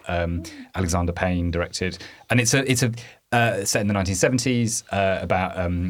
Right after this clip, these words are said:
a student and a teacher, teacher played by Paul Giamatti, who's brilliant, uh, who have to hold over at a, um, uh, private school in New England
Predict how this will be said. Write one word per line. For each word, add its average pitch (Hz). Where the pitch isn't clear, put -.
a 98
student 92
and 87
a -
teacher, 90
teacher 90
played 90
by 95
Paul 92
Giamatti, 82
who's 76
brilliant, 82
uh, 87
who 95
have 90
to 95
hold 95
over 90
at 92
a, 85
um, 82
uh, 78
private 92
school 85
in 85
New 90
England 80